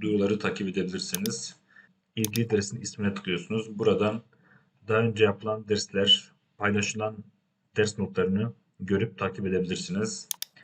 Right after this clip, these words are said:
Bir daha geri geldik. Şu an bir aktif sınav var.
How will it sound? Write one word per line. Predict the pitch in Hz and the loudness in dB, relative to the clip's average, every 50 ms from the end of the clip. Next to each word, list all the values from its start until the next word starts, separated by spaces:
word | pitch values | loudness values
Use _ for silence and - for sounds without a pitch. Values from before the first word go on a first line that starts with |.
| - - - _ _ _ _ - | -20 -20 -20 _ _ _ _ -2
Bir | 120 131 127 | 0 2 4
daha | 120 113 107 | 4 4 4
geri | 101 104 95 98 | 4 4 4 4
geldik. | 92 92 90 87 110 113 - | 2 0 0 0 -2 -4 -6
Şu | - - - - - - 120 | -6 -10 -8 -6 0 4 4
an | 117 117 123 127 - - _ _ _ _ _ _ _ _ _ _ _ 104 | 4 4 2 0 -4 -8 _ _ _ _ _ _ _ _ _ _ _ -2
bir | 113 120 113 - 101 | 0 0 0 0 -4
aktif | - - - 117 - | -6 -4 -4 -4 -4
sınav | - - 107 107 107 107 98 | -4 -4 0 0 0 2 2
var. | 95 92 90 90 - - - - | 2 0 0 0 -4 -8 -18 -20